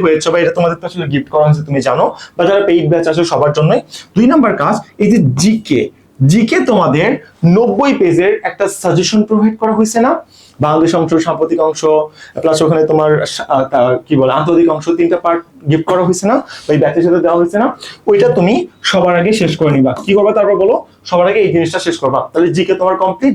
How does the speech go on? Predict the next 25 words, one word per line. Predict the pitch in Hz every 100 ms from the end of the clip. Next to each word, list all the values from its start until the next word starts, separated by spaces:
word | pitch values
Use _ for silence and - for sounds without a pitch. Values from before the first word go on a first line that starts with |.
| 131
বাংলা | 135 135
তোমার | 135 147
কমপ্লিট, | 143 123 127 113 - -
ঠিক | 185
আছে? | 202 - - - -
যারা | 190 185
অক্সিজেন | 175 226 269 240
ব্যাচে | 247 254 190
ভর্তি | 190 214 240
হয়েছ, | 185 190 - 185 311 - _ -
তাদের | 185 233 196
আমরা | 202 226 214
ইংলিশ | 226 247 -
ফুল | 247 262 -
ফাউন্ডেশন | 196 208 220 240 233
প্যাকেজটা | 190 180 185 196 160
দিছি, | 135 156
ঠিক | 214
আছে? | 214 196
তোমার | 196 196 190
জান | 254 311
বাঁচুক | 254 254 214
আর | 196
শেষ | - 175
হোক, | 226